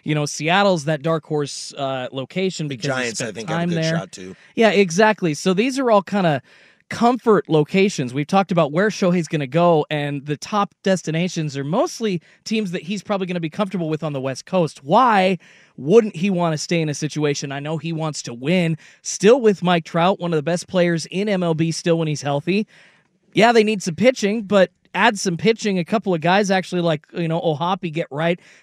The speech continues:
Speaker 1: coming up as their first year, you know, gets done after their rookie season, going into their second. Like, some growth happens. Shohei could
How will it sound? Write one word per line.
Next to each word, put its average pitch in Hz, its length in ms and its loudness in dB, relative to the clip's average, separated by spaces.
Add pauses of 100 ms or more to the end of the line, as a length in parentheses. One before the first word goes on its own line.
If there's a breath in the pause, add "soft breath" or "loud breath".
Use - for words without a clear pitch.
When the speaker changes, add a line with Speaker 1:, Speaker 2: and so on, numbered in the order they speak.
Speaker 1:
coming 165 240 2
up - 200 0
as 147 360 0
their 170 180 0
first 156 340 -4
year, 151 360 -2
you 147 100 -4
know, 143 160 -4
gets 143 240 -6
done 147 380 -6 (280)
after 147 240 -6
their 139 120 -6
rookie 135 260 -8
season, 135 360 -6
going 139 220 -2
into 131 120 -6
their 117 60 -8
second. 131 460 -6
Like, 185 200 -4 (160 loud breath)
some 311 220 -6
growth 240 260 4
happens. 240 520 0
Shohei 302 500 4
could 214 560 6